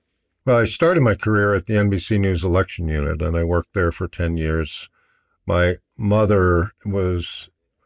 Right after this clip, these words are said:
George Herbert Walker Bush's younger sister. So he was elected in nineteen eighty-eight, and I left N B C News because in those days, you know, it was a conflict of interest. It's no longer a <laughs> conflict of interest, but,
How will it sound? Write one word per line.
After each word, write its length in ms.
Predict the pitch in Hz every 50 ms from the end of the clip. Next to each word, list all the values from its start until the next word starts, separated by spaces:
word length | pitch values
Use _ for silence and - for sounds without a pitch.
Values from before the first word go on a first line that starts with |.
| _ _ -
George 380 | - 113 104 98 95 - -
Herbert 300 | - 101 92 85 98 -
Walker 380 | - 90 90 85 - - 95 87
Bush's 540 | 82 90 85 82 - - 90 87 82 78 -
younger 400 | 87 87 92 92 82 76 80 76
sister. 840 | - - - - 143 - - - - - 80 - - 85 87 92 - _ _ _ _ _ _ _ _ _ _
So 720 | _ - - 95 87 87 85 85 85 85 85 85 87 - _ _
he 240 | _ - 110 110 110
was 160 | 107 92 92
elected 440 | 101 87 87 87 - - 95 92 85
in 120 | 85 82
nineteen 400 | 85 85 82 78 - - 85 82
eighty-eight, 500 | 82 80 73 82 80 82 85 82 85 76
and 140 | 80 78 80
I 100 | 80 80
left 480 | 78 78 82 82 80 76 - - - 92
N 140 | 82 80
B 80 | 78 78
C 200 | - - 90 80
News 280 | 80 87 90 85 - -
because 320 | 92 85 - 90 85 -
in 120 | 85 82
those 280 | 85 82 85 78 - -
days, 420 | - 82 76 73 73 - - - 87
you 140 | 92 92 80
know, 180 | 71 69 67 - - -
it 100 | 85 73
was 160 | 82 78 -
a 60 | 80
conflict 500 | - 92 85 78 71 - 78 76 - -
of 100 | 76 78
interest. 400 | 87 82 - - 82 78 - -
It's 200 | 87 - - -
no 140 | 87 76 73
longer 400 | 73 78 - - 95 95 92 92
a 40 | -
<laughs> 20 |
conflict 600 | - - - 139 104 - - 120 110 - - -
of 80 | 92 87
interest, 480 | 95 90 - - 101 87 - - - -
but, 200 | 95 87 85